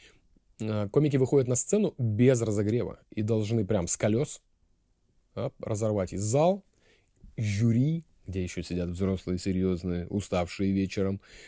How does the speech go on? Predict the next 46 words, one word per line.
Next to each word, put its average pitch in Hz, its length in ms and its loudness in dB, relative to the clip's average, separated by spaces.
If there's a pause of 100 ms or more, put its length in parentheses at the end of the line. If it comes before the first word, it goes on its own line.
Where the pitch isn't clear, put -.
(160)
а, 98 180 -4
люди. 151 220 2
И 117 80 0
Гурам, 160 320 2
Гурам, 151 320 4
кстати, 190 220 2
как 175 120 2
никто 175 220 2
другой 165 300 4
знает, 135 260 -2
о 113 60 -2
чем 113 200 -2
идет 107 180 -2
речь, 165 180 0
потому 107 160 -6
что - 140 -8
он 107 40 -2
в - 40 -8
свое 107 140 -2
время 104 200 0
как 98 100 -4
раз 101 220 -2
и - 20 0
играл 98 220 -2
в 87 40 -4
этот 90 200 -6
самый 90 240 -4
К - 100 -8
В 101 80 0
Н. 82 180 -6 (500)
Как 131 180 6
бы 127 80 4
то 120 100 2
ни 131 120 4
было, 127 260 0 (280)
тему 139 300 8
Гурам 117 260 6
сдает 107 300 2
смешно, 123 540 4 (100)
еще 123 460 2
и 135 40 6
органично 123 520 2
вплетая 110 340 0
туда 127 300 0 (280)
национальный 110 540 -2
колорит. 92 380 -4